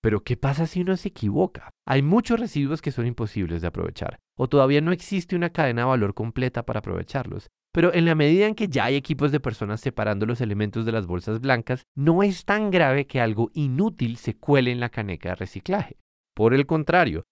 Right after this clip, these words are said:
si tomamos la decisión de botar todo a la bolsa negra, se pierde definitivamente la oportunidad de reutilizar ese material. Es probable que en el futuro nuestros procesos de reciclaje evolucionen, pero por lo pronto,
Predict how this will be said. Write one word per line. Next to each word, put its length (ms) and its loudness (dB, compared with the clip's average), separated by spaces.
si 180 -6
tomamos 400 2
la 80 2
decisión 380 -2
de 80 0
botar 340 0
todo 280 6
a 40 6
la 80 2
bolsa 320 0
negra, 280 -2
se 180 -8
pierde 460 -2
definitivamente 1120 -4
la 140 -6
oportunidad 600 -4
de 140 -4
reutilizar 580 -4
ese 160 -6
material. 500 -8
Es 180 2
probable 580 4
que 140 -10
en 60 -6
el 80 -4
futuro 420 2
nuestros 380 -4
procesos 420 -2
de 80 2
reciclaje 640 -4
evolucionen, 720 -2
pero 240 4
por 280 4
lo 120 2
pronto, 440 0